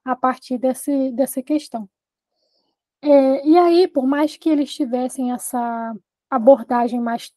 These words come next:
técnica, mais pragmática, Sorano de Éfeso, ele começa o seu tratado dizendo, né, que a primeira parte do tratado é direcionado a dizer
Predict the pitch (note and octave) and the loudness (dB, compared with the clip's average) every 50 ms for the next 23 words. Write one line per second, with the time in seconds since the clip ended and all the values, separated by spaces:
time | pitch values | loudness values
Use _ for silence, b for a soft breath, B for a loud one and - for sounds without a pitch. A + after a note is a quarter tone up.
0 | _ - C4 B3 B3+ B3+ B3+ B3+ A#3+ A3+ A#3+ A#3 - B3 A#3 A#3 A#3+ A#3+ - - | _ -4 -2 0 0 -2 -2 -4 -6 -8 -8 -6 -6 -6 -4 -2 -4 -4 -6 -6
1 | - A#3+ A#3 G#3+ A#3 A3+ A#3+ B3+ C#4+ D#4 D#4+ D4+ D#4 - - A#3+ G#3 - _ _ | -4 -4 -4 -4 -4 -2 0 2 2 2 2 2 -2 -8 -12 -14 -14 -14 _ _
2 | _ _ _ _ - - D#4+ D#4 D4 D4+ D#4 D#4+ D#4+ B3 C4 C4+ C#4 C#4+ D#4 D4+ | _ _ _ _ -2 4 6 6 6 6 4 2 0 0 2 2 4 4 2 2
3 | - C#4 C4 C4+ B3+ C4+ C4 - D4 C#4 B3 B3 C4 D4+ D4+ - - D4 C4 - | 0 2 2 2 2 2 0 -2 0 0 0 0 0 -2 -2 -2 -4 -4 -4 -2
4 | C#4+ C4 B3+ - B3 A#3 A3+ - - C#4 D4 D4 D4 C#4 C4+ B3+ A#3 C#4 D4 C4+ | -4 -4 -4 -4 -6 -8 -6 -4 -2 0 2 2 2 0 -4 -6 -4 -4 -4 -4
5 | A#3+ G#3+ B3+ B3 B3+ C#4 D4 B3 A3 _ _ _ _ _ _ _ _ _ _ _ | -2 -4 -4 -2 -2 -4 -6 -8 -10 _ _ _ _ _ _ _ _ _ _ _
6 | _ _ _ _ _ _ _ _ _ _ _ - A3 A3+ A#3 A#3 A#3 - _ A#3+ | _ _ _ _ _ _ _ _ _ _ _ -10 -6 -4 -4 -4 -6 -6 _ 0
7 | A#3+ A#3+ A#3 - - A#3+ B3+ C#4 C#4+ C#4 C#4+ C#4 C4 B3+ - - B3 A3 A#3 - | 0 0 0 0 2 4 4 4 4 4 2 0 -2 -2 -4 -8 -8 -8 -8 -6
8 | - A#3+ A3+ A#3 - - C4+ C#4+ D#4 D#4+ D4+ A#3 A#3+ - _ _ _ _ _ _ | -4 -4 -4 -4 -2 0 4 4 4 4 2 0 -6 -10 _ _ _ _ _ _
9 | _ - C#4 B3 A3 C4 C4 C4+ B3+ C4 - C#4+ C4 B3 A#3+ A#3+ C4 C#4+ C#4 C#4+ | _ -4 -2 0 2 4 4 4 2 2 0 -2 -2 -2 -2 -2 -2 0 0 0
10 | C4+ B3+ C4 C4 A3 A3 B3 C4+ D4 D#4 D#4 | 0 0 -2 -6 -6 -2 0 0 0 0 -2